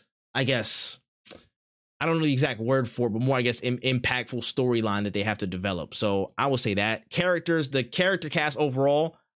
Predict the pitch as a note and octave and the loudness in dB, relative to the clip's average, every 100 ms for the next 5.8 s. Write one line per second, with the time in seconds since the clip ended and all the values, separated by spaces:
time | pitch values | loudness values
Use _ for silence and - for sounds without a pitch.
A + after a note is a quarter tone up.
0 | _ C3 D3 C3+ D#3 C#3 C3 B2 A#2 _ | _ -2 -2 0 0 2 2 0 -6 _
1 | A#2 A2+ G#2+ G#2+ B2 C3+ C3 C3+ A2 A2 | -2 0 0 0 0 0 2 0 0 -2
2 | A2+ G2+ G#2+ F2+ - C3 C3 A#2+ A2+ B2 | -2 -2 0 -2 -2 -2 0 0 0 -2
3 | G#2+ A2 F#2 _ C3+ D3+ C#3 B2+ B2+ B2 | 0 -2 -2 _ -2 0 2 2 0 0
4 | A#2 A2+ A2 G2+ - A#2+ A2 A2+ - A#2 | 0 -2 -2 -2 -2 -2 -2 -4 -2 -2
5 | G#2+ A#2+ B2 G#2+ A2 G#2+ F2+ A#2+ | 0 0 0 0 -2 -2 -6 -12